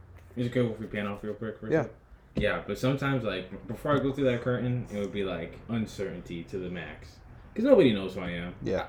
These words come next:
Speaker 1: I, I, I know my place right
Speaker 2: Yeah.
Speaker 1: now. And it's like, sometimes I just be like, "Oh, shit, like, I'm scared as fuck." Once if I, my bad, I'm scared. Once if I go out there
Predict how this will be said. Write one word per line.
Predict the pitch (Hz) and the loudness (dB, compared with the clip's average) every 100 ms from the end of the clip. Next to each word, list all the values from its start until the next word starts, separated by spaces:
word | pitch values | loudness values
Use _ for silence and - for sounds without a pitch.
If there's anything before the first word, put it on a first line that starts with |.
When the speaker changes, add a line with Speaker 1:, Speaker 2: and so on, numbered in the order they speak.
| - | 0
Speaker 1:
I, | |
I, | 214 208 | 2 6
I | 196 | 6
know | 131 | 6
my | 104 | 4
place | 90 98 90 - - | 0 -4 -4 -6 -6
right | 95 | 2
Speaker 2:
Yeah. | 117 110 | 4 4
Speaker 1:
now. | 98 - - - - - - 104 | 0 -12 -20 -20 -20 -20 -10 -2
And | 110 | 0
it's | 104 104 | 0 0
like, | 98 98 - - - - - - - - | -2 -4 -8 -20 -20 -20 -20 -20 -20 -10
sometimes | - 143 127 120 | -4 0 0 0
I | 117 | -2
just | 104 107 - | -4 -6 -6
be | |
like, | 95 90 87 - - | -4 -4 -8 -12 -14
"Oh, | 101 85 | -12 -14
shit, | - 101 98 92 | -10 -6 -6 -6
like, | 90 - | -8 -6
I'm | 104 | -8
scared | - 92 80 | -6 -8 -8
as | 78 - - | -10 -12 -6
fuck." | 107 - - - | -4 -4 -10 -8
Once | 110 104 | -6 -4
if | |
I, | 98 95 - | -4 -4 -8
my | 95 | -10
bad, | 87 82 107 | -10 -10 -8
I'm | 113 | -8
scared. | - - 101 98 - - - 110 | -6 -2 0 -2 -8 -18 -10 -6
Once | 107 | 2
if | |
I | 107 | 2
go | 101 101 | 4 2
out | 104 | 2
there | 104 104 | 0 -2